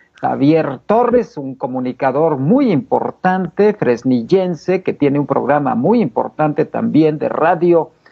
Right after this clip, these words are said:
allá en El Mineral, y la periodista Irma Mejía, quien además se ha especializado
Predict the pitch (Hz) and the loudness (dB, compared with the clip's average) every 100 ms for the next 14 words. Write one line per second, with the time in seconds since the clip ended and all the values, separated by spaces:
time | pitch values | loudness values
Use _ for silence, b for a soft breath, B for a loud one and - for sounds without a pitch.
0 | b - 123 131 143 147 135 120 123 113 | b -8 -2 0 2 2 0 0 0 2
1 | 123 117 123 180 240 240 - _ _ - | 2 2 2 2 2 -2 -8 _ _ -4
2 | 208 262 226 - 247 233 170 151 202 - | 0 2 0 2 0 0 -2 -2 -4 0
3 | 185 170 190 190 170 170 165 160 - 269 | 0 2 2 0 0 -2 0 -2 2 4
4 | 294 226 - 127 117 117 113 117 160 247 | 4 2 -2 -6 -4 -4 -2 0 2 0
5 | - _ _ _ _ - 113 139 151 - | -2 _ _ _ _ -10 -2 -2 0 -2
6 | 143 131 117 113 110 185 185 151 143 135 | -2 -2 -2 -4 -2 0 0 0 -6 -8